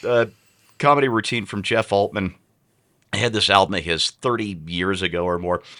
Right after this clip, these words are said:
where he gets to college and he's trying to decide what his major is, and the dean's bugging him, "You need a major, need a major, need a major." And he finally says, "Fine, math." The dean says, "Okay." And he says, "Wait, wait, wait. What am I gonna do with a math degree?" And the dean says,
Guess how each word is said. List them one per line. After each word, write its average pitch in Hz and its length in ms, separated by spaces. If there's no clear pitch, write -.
where 123 200
he 127 160
gets 185 260
to 107 100
college 123 760
and 101 320
he's 98 320
trying 123 280
to 110 80
decide 101 360
what 95 100
his 80 120
major 87 400
is, 87 160
and 82 100
the 82 60
dean's 104 320
bugging 95 220
him, 78 100
"You 71 60
need 110 180
a 107 60
major, 101 280
need 101 200
a - 20
major, 80 320
need 92 160
a 78 40
major." 78 220
And - 60
he - 40
finally 90 220
says, - 140
"Fine, 143 580
math." 104 760
The - 80
dean 95 160
says, 76 260
"Okay." 123 460
And 101 160
he 104 160
says, 110 380
"Wait, 147 120
wait, 147 140
wait. 135 180
What 131 160
am 170 80
I 170 60
gonna 147 180
do 139 120
with 135 120
a 110 40
math 135 300
degree?" 67 440
And 85 120
the 85 60
dean 101 240
says, 76 460